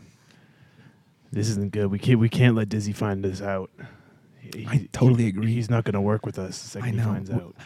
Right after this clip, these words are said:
Speaker 2: I, Blink, I'm not happy about it, but we need Dizzy for this job, and it's too important
Speaker 1: I
Speaker 2: to
Speaker 1: agree.
Speaker 2: stop.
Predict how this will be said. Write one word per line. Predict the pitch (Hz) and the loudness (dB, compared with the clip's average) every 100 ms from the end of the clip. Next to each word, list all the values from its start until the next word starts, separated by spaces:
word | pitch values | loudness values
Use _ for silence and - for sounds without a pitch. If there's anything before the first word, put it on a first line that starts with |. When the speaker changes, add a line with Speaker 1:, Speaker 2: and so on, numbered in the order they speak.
| - - | -12 -2
Speaker 2:
I, | 143 - - 135 - _ _ _ - | -2 -2 -18 -18 -18 _ _ _ 0
Blink, | 127 131 | 2 2
I'm | 139 | 4
not | 127 131 | 4 4
happy | 131 117 131 | 4 2 6
about | 135 147 170 | 6 8 6
it, | 160 _ - - _ _ 123 | 2 _ -20 -20 _ _ -4
but | 117 - - | -2 -2 -6
we | 107 127 | 0 2
need | 131 135 127 | 2 2 2
Dizzy | 127 127 120 | 2 2 0
for | - | 0
this | 117 117 | -2 0
job, | - 107 123 | 0 0 0
and | 135 | 0
it's | 117 - | -2 -4
too | - 131 | 0 0
important | 120 - 107 101 - _ _ _ - | 2 0 0 -4 -10 _ _ _ -8
Speaker 1:
I | 110 | -2
Speaker 2:
to | 110 | 2
Speaker 1:
agree. | 110 | 2
Speaker 2:
stop. | 117 90 | 2 0